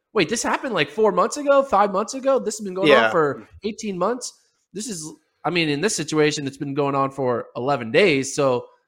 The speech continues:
Speaker 1: in retrospect, you're like, "Hey, that's pretty quick," but still eleven
Speaker 2: Right.
Speaker 1: days seems like a
Speaker 2: Yeah, you
Speaker 1: long
Speaker 2: gotta send it
Speaker 1: time
Speaker 2: to
Speaker 1: when you think about it, right?
Speaker 2: Gotta send it to the lab, you gotta back. Yeah, I don't, I do not have a tinfoil hat on, but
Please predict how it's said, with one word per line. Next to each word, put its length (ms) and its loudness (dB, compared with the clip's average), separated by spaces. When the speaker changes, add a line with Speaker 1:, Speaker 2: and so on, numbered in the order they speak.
Speaker 1:
in 80 -8
retrospect, 640 0
you're 80 2
like, 100 2
"Hey, 80 2
that's 180 6
pretty 180 -2
quick," 520 0
but 140 -14
still 340 0
eleven 300 6
Speaker 2:
Right. 180 6
Speaker 1:
days 460 -2
seems 220 -8
like 120 0
a 40 -6
Speaker 2:
Yeah, 60 -2
you 60 2
Speaker 1:
long 100 2
Speaker 2:
gotta 120 2
send 200 0
it 20 2
Speaker 1:
time 80 0
Speaker 2:
to 60 -8
Speaker 1:
when 100 -6
you 60 -8
think 200 -8
about 280 -4
it, 100 -8
right? 360 -6
Speaker 2:
Gotta 160 0
send 160 -4
it 80 -10
to 40 -6
the 60 -8
lab, 240 -2
you 60 -2
gotta 80 -2
back. 180 -4
Yeah, 280 4
I 160 4
don't, 280 4
I 140 4
do 80 -2
not 240 2
have 100 2
a 60 -6
tinfoil 400 -2
hat 180 2
on, 360 -2
but 360 2